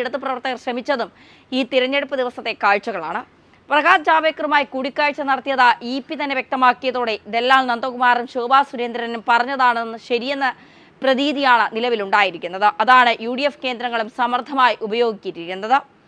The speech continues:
പ്രധാനമന്ത്രി പാർലമെന്റിലെ പൊതു ഇടത്ത് എൻ കെ പ്രേമചന്ദ്രൻ ഉൾപ്പെടെയുള്ള ഏതാനും എം പിമാർക്ക് ഭക്ഷണം നൽകിയതിനെ കൂടിക്കാഴ്ചയെ ചിത്രീകരിച്ച സി പി എം നേതൃത്വത്തിന് ഇ പി, പ്രകാശ് ജാവ്ദേക്കർ കൂടിക്കാഴ്ചയിൽ എന്തു മറുപടിയാണ്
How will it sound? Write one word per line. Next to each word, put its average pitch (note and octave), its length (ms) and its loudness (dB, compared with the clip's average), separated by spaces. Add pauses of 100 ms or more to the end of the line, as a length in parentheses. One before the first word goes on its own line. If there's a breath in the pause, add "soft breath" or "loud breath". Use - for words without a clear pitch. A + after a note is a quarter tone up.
(340 soft breath)
പ്രധാനമന്ത്രി D#4+ 580 4 (140)
പാർലമെന്റിലെ C#4+ 640 2 (100)
പൊതു B3+ 280 -2
ഇടത്ത് C4 300 2 (240)
എൻ C4+ 160 -6
കെ D4 160 2
പ്രേമചന്ദ്രൻ C4+ 600 -6
ഉൾപ്പെടെയുള്ള C4+ 460 -2 (120)
ഏതാനും C4+ 380 0
എം A#3+ 100 -8
പിമാർക്ക് B3 440 0
ഭക്ഷണം C#4+ 380 -4
നൽകിയതിനെ A#3+ 420 -2 (480 loud breath)
കൂടിക്കാഴ്ചയെ D4 640 0 (100)
ചിത്രീകരിച്ച C4+ 420 -2 (140)
സി C4 200 -4
പി D4 120 -4
എം C#4 120 -4
നേതൃത്വത്തിന് A#3 500 -2 (400 soft breath)
ഇ A#3 120 -4 (120)
പി, C#4+ 80 -2 (180)
പ്രകാശ് B3 400 4
ജാവ്ദേക്കർ C4 500 2
കൂടിക്കാഴ്ചയിൽ B3+ 600 -2 (140)
എന്തു C4+ 280 -4
മറുപടിയാണ് C4 500 0